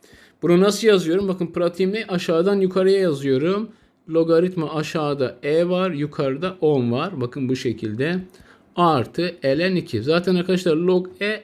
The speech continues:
ln demektir. Yani ln on artı ln iki. Logaritmada toplama varsa aynı tabanda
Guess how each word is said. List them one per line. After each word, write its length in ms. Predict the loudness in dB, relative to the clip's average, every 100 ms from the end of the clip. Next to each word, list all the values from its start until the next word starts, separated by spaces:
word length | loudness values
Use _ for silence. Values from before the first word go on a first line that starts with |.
| -2
ln 380 | 2 2 0 0
demektir. 680 | 0 0 -4 -4 -4 -2
Yani 400 | -2 0 0 -2 -4
ln 380 | -2 0 0 -2 -4
on 340 | -2 0 0 -2
artı 480 | -4 -4 -4 -4 -6 0
ln 320 | 2 2 2
iki. 500 | -2 -6 0 0 0 -8 _ _ -2
Logaritmada 720 | 2 4 2 2 0 -2 -2
toplama 540 | -4 -6 -4 -4 -2 -2
varsa 460 | -2 -4 -6 -4 0
aynı 360 | 0 0 -2
tabanda 640 | -2 -2 0 0 0 -2